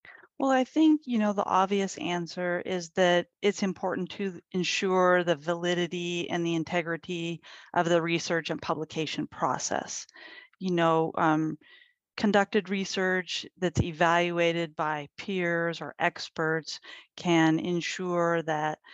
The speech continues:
um, the research being conducted and published is of the highest quality and has value to the reader. So I think that's, you know, really the, the most important aspect of,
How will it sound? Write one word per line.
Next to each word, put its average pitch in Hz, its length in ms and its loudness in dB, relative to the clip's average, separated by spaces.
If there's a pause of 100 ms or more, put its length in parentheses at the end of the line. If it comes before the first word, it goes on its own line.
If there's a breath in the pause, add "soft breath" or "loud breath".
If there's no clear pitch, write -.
(280 loud breath)
um, 156 260 2
the 160 120 -2
research 175 420 -6
being 160 220 0
conducted 160 760 0
and 151 160 -6
published 165 880 -4
is 160 500 -2 (120)
of 170 160 0
the 165 80 2
highest 156 500 0
quality 135 580 -6 (440 loud breath)
and 170 260 6
has 165 280 2
value 160 440 2
to - 160 -14
the 143 140 -10
reader. 147 440 -4 (360 loud breath)
So - 120 -2
I - 120 4
think 320 200 6
that's, - 400 2
you 202 120 0
know, 175 160 2
really 170 300 -2
the, 156 180 -4 (120)
the 175 60 -8
most 160 320 -2
important 160 460 -4
aspect 151 640 -2
of, 156 260 0